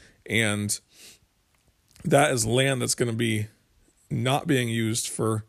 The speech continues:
growing food. So what does that do when you have less land being used to grow food, right?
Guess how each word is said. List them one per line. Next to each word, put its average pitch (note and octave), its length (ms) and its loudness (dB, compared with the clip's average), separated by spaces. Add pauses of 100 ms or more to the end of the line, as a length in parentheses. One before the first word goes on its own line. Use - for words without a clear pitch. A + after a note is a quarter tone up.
growing A2+ 320 0
food. F3+ 400 2 (400)
So B2+ 220 2
what C3 160 4
does D#3 160 4
that D3 220 4
do G#2+ 160 0
when G#2 100 2
you G#2 80 2
have G2 160 0
less C3 440 4
land C3+ 720 0
being C3+ 220 2
used C3 440 0
to A#2+ 100 -2
grow A#2 300 2
food, B2+ 640 2 (180)
right? C3 360 2